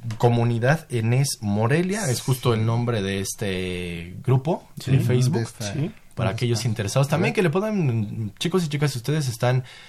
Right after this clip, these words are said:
Speaker 1: pues, quisieran ingresar en esta licenciatura, pueden unirse e ir preguntando. No sé, eh, doctor Ignacio, usted, usted vive allá.
Speaker 2: Sí,
Speaker 3: Sí,
Speaker 2: yo,
Speaker 3: sí.
Speaker 2: yo soy moreliano.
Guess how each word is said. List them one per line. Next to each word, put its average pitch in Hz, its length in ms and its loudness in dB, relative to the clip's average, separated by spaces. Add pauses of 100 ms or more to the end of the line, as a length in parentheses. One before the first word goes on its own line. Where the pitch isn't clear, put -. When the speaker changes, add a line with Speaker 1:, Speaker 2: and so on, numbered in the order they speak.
(260)
Speaker 1:
pues, 110 140 -2
quisieran 147 280 2
ingresar 113 360 2
en 110 240 0
esta 113 160 0
licenciatura, 113 520 -2
pueden 131 600 0 (100)
unirse 127 520 2
e 202 80 -2
ir 156 320 -2
preguntando. 139 760 0
No 117 140 0
sé, 151 300 -2 (340)
eh, 110 260 -2
doctor 120 280 0
Ignacio, 156 260 2
usted, 135 180 0
usted 123 200 0
vive 143 200 4
allá. 180 300 0 (300)
Speaker 2:
Sí, 185 280 2 (140)
Speaker 3:
Sí, - 120 -10
Speaker 2:
yo, 139 180 6
Speaker 3:
sí. - 100 -6 (100)
Speaker 2:
yo 143 200 4
soy 170 160 2
moreliano. 120 480 2